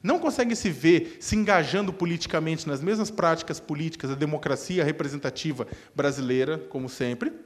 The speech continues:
Ao mesmo tempo, também, eles não se veem com dinheiro no bolso, né? Ou eles não veem o Estado garantindo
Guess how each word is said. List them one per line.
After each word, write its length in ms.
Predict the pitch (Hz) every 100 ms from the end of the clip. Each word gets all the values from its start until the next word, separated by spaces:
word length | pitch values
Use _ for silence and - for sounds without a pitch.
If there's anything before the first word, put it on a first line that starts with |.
| - - - -
Ao 120 | 254
mesmo 260 | 277 285 285
tempo, 240 | 269 269
também, 280 | 277 254 269
eles 120 | 277
não 240 | 269 311 330
se 240 | - 277
veem 260 | 190 233 285
com 160 | 254
dinheiro 380 | 208 220 226 233
no 100 | 202
bolso, 560 | 147 180 269 - 127 - - _ -
né? 280 | 147 202 214 - -
Ou 240 | 185 233 285
eles 140 | 220
não 200 | 240 320
veem 200 | 214 269
o 100 | 254
Estado 500 | - - 233 294 220
garantindo 920 | 185 214 196 165 - 285 311 151 98